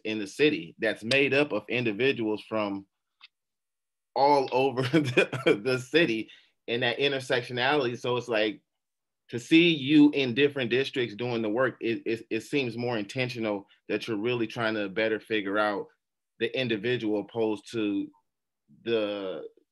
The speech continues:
the demographic. It's like, okay, let me, let me figure out the individual, where they come from. Let me see what the Western Addition actually looks like, the Bayview, and some of these other places, so that you can get more of a holistic approach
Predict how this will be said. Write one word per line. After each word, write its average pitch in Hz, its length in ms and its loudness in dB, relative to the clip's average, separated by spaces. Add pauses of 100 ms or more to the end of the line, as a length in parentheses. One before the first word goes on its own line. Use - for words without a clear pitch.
(800)
the 104 80 -8
demographic. 123 720 2
It's 107 160 -8
like, 107 160 0
okay, 117 240 0
let 113 160 0
me, 127 220 -6
let 123 80 -4
me 139 80 -2 (100)
figure 123 200 0
out 107 140 -2
the - 160 -4
individual, 113 560 0
where 113 140 2
they 117 140 0
come 113 260 -4
from. 104 380 -4 (240)
Let 110 100 -4
me 123 80 -2
see 123 160 -4
what 110 160 2
the 110 80 0
Western 110 360 -2
Addition 110 340 -4
actually 101 400 -4
looks 104 260 -4
like, 98 220 -2
the 101 80 -6
Bayview, 110 640 -2 (240)
and 95 100 -10
some 113 220 -4
of 104 60 -4
these 104 180 -4
other 113 240 0
places, 104 500 -6
so 107 80 -6
that 101 180 -6
you 117 100 -8
can 104 120 -8
get 98 160 -2
more 113 240 -2
of 98 120 -4
a 98 40 -10
holistic 104 460 -6
approach 101 480 -4